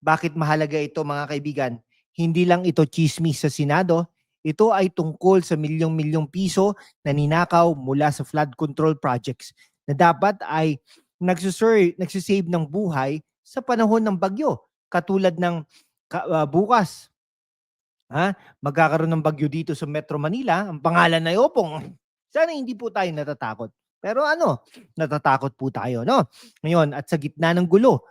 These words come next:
si Marcoleta ang nagsisisigaw ng due process. Habang si Lacson, well,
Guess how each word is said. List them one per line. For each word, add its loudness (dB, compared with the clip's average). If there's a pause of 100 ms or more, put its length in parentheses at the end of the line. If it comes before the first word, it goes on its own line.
(120)
si -8
Marcoleta 0
ang -8
nagsisisigaw 0
ng -4
due 0
process. -4 (340)
Habang -2
si -8
Lacson, 0
well, 0